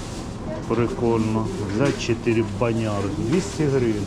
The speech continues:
це опять шістсот. Прошлий раз я казав на п'ятсот. Та в ітогі там чи шістсот гривень. Кілька це мені не пос-, не сподобалося, кілька ось по п'ятдесят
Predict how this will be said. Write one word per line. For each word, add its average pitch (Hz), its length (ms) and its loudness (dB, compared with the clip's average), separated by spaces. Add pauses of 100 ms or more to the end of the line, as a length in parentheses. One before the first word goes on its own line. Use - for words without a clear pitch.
це 123 120 2
опять 120 300 -2
шістсот. 127 380 -2
Прошлий 147 460 0
раз 127 200 0
я 123 80 0
казав 117 300 0
на 127 100 4
п'ятсот. 156 400 -2 (720)
Та 139 120 6
в - 20 4
ітогі 139 420 4
там 123 220 0
чи - 180 -2
шістсот 135 480 0
гривень. 143 480 2 (3000)
Кілька 156 380 2
це - 200 0
мені 151 260 4
не 151 80 4
пос-, - 560 0
не 139 80 6
сподобалося, 165 960 2 (120)
кілька 165 280 0
ось 156 280 2 (1120)
по 139 80 4
п'ятдесят 143 540 2